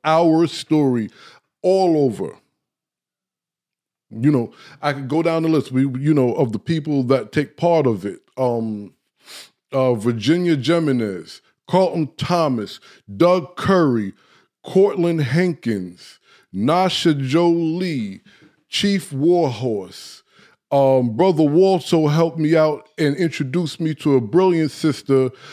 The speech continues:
Phoenix Moon, who wrote a, a, a couple of articles. Um, me, um, children, my son, my daughter, my nephew,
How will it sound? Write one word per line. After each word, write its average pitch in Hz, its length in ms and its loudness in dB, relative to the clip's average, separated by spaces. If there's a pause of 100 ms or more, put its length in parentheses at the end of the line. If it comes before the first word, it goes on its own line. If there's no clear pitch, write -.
(160)
Phoenix 175 500 -4
Moon, 160 480 0
who 135 160 -2
wrote 143 360 0 (320)
a, - 40 -10
a, 147 560 2
a 135 40 0
couple 135 340 0
of - 60 -8
articles. 120 720 0 (400)
Um, 131 340 0 (1080)
me, 139 600 0 (160)
um, 131 560 0
children, 104 800 0 (960)
my 131 260 2
son, 147 540 0
my 143 240 0
daughter, 135 360 2
my 123 160 2
nephew, 131 520 0